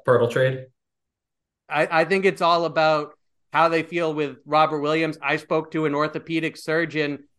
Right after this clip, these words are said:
Speaker 2: who has a fellowship in sports medicine, and one of the key points that he highlighted is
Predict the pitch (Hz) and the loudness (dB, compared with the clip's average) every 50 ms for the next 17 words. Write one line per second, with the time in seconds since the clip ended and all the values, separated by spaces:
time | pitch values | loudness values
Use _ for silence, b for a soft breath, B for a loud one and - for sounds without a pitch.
0 | _ - 147 147 147 147 147 135 143 135 131 135 - 165 156 156 160 147 - 160 | _ -8 -4 -2 0 0 0 0 -2 -2 -4 -2 0 2 2 2 2 -2 -4 -6
1 | 151 - 143 127 - - 160 151 147 - - 143 160 180 185 196 - - 165 143 | -8 -6 -10 -10 -10 -8 -6 -6 -6 -6 -6 -4 -2 -2 -2 -2 -4 -4 -6 -6
2 | 143 139 135 b b b _ _ _ - 151 143 143 143 143 135 135 151 160 185 | -6 -6 -10 b b b _ _ _ -2 0 0 0 0 -2 -2 0 0 0 0
3 | 185 170 180 165 165 - - - 185 185 - - - 180 180 185 175 - 165 147 | 0 -2 -4 -4 -6 -6 -10 -10 -8 -8 -8 -8 -8 -6 -6 -6 -6 -8 -10 -10
4 | - - 180 175 147 - 156 170 180 175 170 156 151 151 151 151 147 - - 165 | -10 -8 -10 -10 -4 -2 0 0 2 2 2 0 0 0 -2 -4 -6 -6 -8 -6
5 | 147 147 147 143 131 - | -2 -2 -2 -2 -4 -10